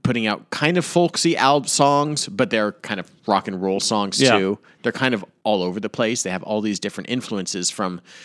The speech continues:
Speaker 1: very eclectic, uh, band members. I mean, My Morning Jacket and Jim James, he's got such a big, bombastic voice.
Speaker 2: Uh-huh.
Speaker 1: And, um, uh, Conor Oberst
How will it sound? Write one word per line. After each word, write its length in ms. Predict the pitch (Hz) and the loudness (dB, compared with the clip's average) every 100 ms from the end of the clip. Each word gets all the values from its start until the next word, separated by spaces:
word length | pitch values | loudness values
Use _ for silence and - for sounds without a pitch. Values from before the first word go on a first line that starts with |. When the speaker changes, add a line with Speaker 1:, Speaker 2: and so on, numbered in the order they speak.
| - - | -20 -6
Speaker 1:
very 300 | 135 147 104 | 0 2 0
eclectic, 720 | - - 110 - 90 - - _ _ _ _ _ _ _ _ - | -4 -4 -4 -4 -8 -8 -20 _ _ _ _ _ _ _ _ -8
uh, 300 | 95 85 80 - _ _ _ - | -6 -6 -8 -12 _ _ _ -2
band 240 | 92 95 | -2 -2
members. 280 | 76 73 98 | -6 -8 -6
I 60 | |
mean, 280 | 98 92 90 - - - - | -6 -6 -10 -16 -20 -16 -4
My 100 | 123 | -2
Morning 280 | 123 107 95 | 0 -2 -2
Jacket 400 | 95 101 - 71 | 0 0 -4 -12
and 100 | 82 | -10
Jim 180 | 98 | -8
James, 360 | 87 92 87 78 | -6 -8 -8 -12
he's 160 | - - | -14 -14
got 180 | - - | -14 -12
such 220 | 110 98 | -10 -12
a 60 | |
big, 300 | 80 90 87 _ _ _ _ | -12 -12 -12 _ _ _ _
bombastic 800 | 82 85 80 87 92 - 92 - | -16 -14 -6 -4 -4 -6 -8 -12
voice. 460 | 85 95 82 - | -6 -4 -4 0
Speaker 2:
Uh-huh. 240 | 113 107 101 - - - _ - | 2 2 0 -4 -20 -20 _ -16
Speaker 1:
And, 420 | 90 82 85 - - | -16 -16 -16 -18 -14
um, 380 | 92 87 82 80 _ _ _ _ _ | -14 -14 -16 -20 _ _ _ _ _
uh, 220 | 101 82 - _ | -14 -14 -16 _
Conor 380 | - 123 117 98 | -10 -6 -4 -6
Oberst 640 | 95 113 - 95 98 - | -6 -6 -6 -12 -14 -16